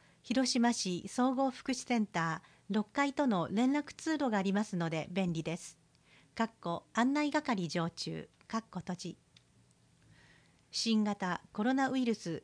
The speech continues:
感染防止にご協力ください。検温の上、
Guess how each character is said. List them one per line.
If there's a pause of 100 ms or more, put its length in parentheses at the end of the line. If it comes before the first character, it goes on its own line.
感
染
防
止
に
ご
協
力
く
だ
さ
い。 (1300)
検
温
の
上、